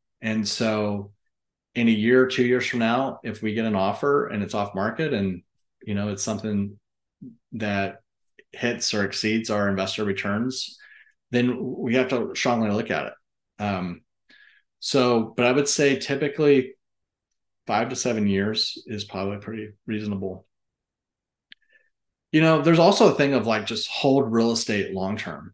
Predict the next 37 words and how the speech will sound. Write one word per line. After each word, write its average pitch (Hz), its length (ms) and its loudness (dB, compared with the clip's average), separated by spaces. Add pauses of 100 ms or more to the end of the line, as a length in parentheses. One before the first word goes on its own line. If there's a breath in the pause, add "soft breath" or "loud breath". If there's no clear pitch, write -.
(160)
And 113 100 2
I'm 131 160 4
also, 127 460 2
like, 98 260 0 (140)
having, 104 500 -2 (800)
as 110 160 -2
a 110 40 -2
sponsor, 117 600 2
I'm 101 160 2
always 104 520 -2 (760)
thinking, 107 340 -2
like, 92 220 -4
how, 110 420 2
um, 92 480 0
how - 140 -2
do 131 120 4
I 107 160 2
own 101 300 -2
real 98 140 0
estate 87 320 -6
longer? 85 560 -2 (920)
Because 127 420 2
if 123 260 -4 (240)
I 110 140 0
have 160 220 2
an 120 120 4
investor 107 720 0
group 98 320 0
that 98 160 -2
just 101 300 -4
wants 98 320 -4
cash - 340 -2
flow, 76 320 -10 (320)
and 104 300 -2
maybe 113 180 2
they 113 160 2
don't 117 260 0